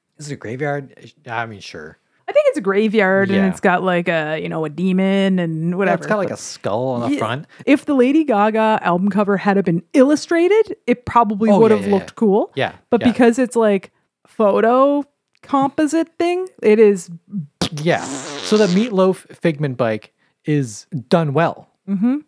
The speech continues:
Speaker 1: It actually looks cool. This cover actually is good.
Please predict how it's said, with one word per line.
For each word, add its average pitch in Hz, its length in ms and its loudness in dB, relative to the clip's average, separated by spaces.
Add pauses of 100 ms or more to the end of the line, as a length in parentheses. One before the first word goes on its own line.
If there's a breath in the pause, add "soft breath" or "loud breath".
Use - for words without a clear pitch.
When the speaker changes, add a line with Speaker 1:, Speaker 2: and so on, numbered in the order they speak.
Speaker 1:
It 156 80 0
actually 175 260 0
looks 147 320 -2
cool. 85 220 -8
This 170 160 -2
cover 147 320 -4
actually 127 400 -6
is 101 100 -10
good. 127 400 -4